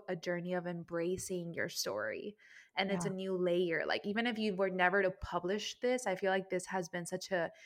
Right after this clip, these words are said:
Speaker 1: huge layer of your healing journey of
Speaker 2: Yeah.
Speaker 1: putting, like, um, almost like a hug around all your experiences and being like, "We did that. Like, we made it through all of that. We've, we've processed, we've,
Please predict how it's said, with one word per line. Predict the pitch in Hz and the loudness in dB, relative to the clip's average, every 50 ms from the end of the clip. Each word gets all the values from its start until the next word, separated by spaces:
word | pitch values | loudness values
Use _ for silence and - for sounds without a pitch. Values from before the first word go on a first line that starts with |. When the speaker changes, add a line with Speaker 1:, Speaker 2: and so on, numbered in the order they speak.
| - - _ - | -20 -20 _ -18
Speaker 1:
huge | - - - 196 196 202 202 196 196 - 175 | -14 -8 -2 2 6 6 6 6 6 2 2
layer | 175 175 165 165 170 170 175 180 185 - - | 4 4 4 6 4 6 6 6 6 6 4
of | 185 185 180 | 2 0 0
your | 180 175 170 165 170 175 | 0 -2 0 0 0 -2
healing | 170 - - 180 185 175 175 170 175 170 | -2 -4 -2 0 0 0 0 -2 -4 -6
journey | 160 170 165 165 165 165 180 202 220 240 262 277 254 - - | -6 -6 -6 -6 -6 -4 -4 -2 -2 0 0 -2 0 0 0
of | 190 185 - | -2 -2 -2
Speaker 2:
Yeah. | 202 190 | -4 -2
Speaker 1:
putting, | 185 165 170 175 175 180 | 0 0 0 0 0 0
like, | 175 175 170 - - - - - - - - - - | 0 0 0 -4 -8 -14 -16 -20 -20 -20 -18 -2 2
um, | - 180 180 175 170 165 160 160 160 160 160 _ _ _ - | 4 4 6 4 4 2 0 -2 -6 -8 -12 _ _ _ -2
almost | 196 202 214 202 | 0 0 0 0
like | 226 - 180 | -2 -2 -4
a | 160 | -6
hug | - - - - 185 175 170 160 - - - | -10 -8 -4 -2 0 0 0 -2 -4 -4 -4
around | 175 175 170 165 160 156 - - - 175 - - - | -2 0 2 4 4 4 2 0 -6 -8 -6 -2 -2
all | 180 | 0
your | 180 170 - - | 0 0 -2 -4
experiences | - - - - - 185 165 165 170 185 202 202 - 247 240 254 247 226 | -6 -4 -4 -2 0 0 0 0 0 -2 -4 -2 -2 0 2 2 2 0
and | 202 190 | -2 -4
being | 180 175 175 175 170 | -4 -4 -4 -4 -4
like, | 170 175 170 165 - - - - - - - _ _ - | -4 -4 -4 -4 -6 -10 -16 -20 -20 -20 -20 _ _ -6
"We | 233 220 | -6 -4
did | - 196 202 196 - | -4 -6 -6 -4 -2
that. | - - - - - | 0 0 2 2 0
Like, | 190 185 - | -2 -2 0
we | 202 202 190 | 0 0 0
made | 190 196 202 202 214 | 0 0 2 2 4
it | 220 220 226 233 220 226 | 4 4 2 2 0 0
through | - 214 214 220 208 | 0 2 4 6 6
all | - 175 190 196 | 8 8 8 6
of | 202 202 202 | 4 4 4
that. | 226 220 214 214 214 | 4 4 6 4 4
We've, | 202 202 185 180 - - - | 4 2 0 -2 -4 -4 0
we've | 180 196 190 185 - - | 2 2 2 2 0 -6
processed, | - - 202 190 190 190 - - 185 180 180 180 175 | -2 2 4 4 4 2 0 2 4 4 4 2 2
we've, | 175 180 185 180 - | 0 0 0 0 -2